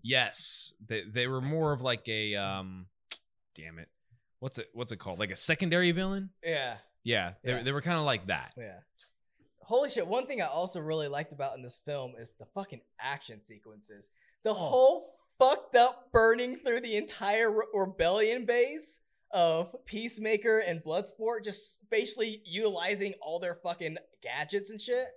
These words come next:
Speaker 2: That shit was
Speaker 1: Yes.
Speaker 2: badass.
Speaker 1: Yes.
Speaker 2: And that's one thing I did appreciate about this film. All the cool action sequences and scenes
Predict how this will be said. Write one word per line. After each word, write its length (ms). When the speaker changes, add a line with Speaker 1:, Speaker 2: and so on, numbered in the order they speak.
Speaker 2:
That 240
shit 100
was 200
Speaker 1:
Yes. 180
Speaker 2:
badass. 360
Speaker 1:
Yes. 520
Speaker 2:
And 200
that's 220
one 180
thing 220
I 180
did 300
appreciate 560
about 340
this 220
film. 400
All 560
the 120
cool 380
action 420
sequences 680
and 120
scenes 520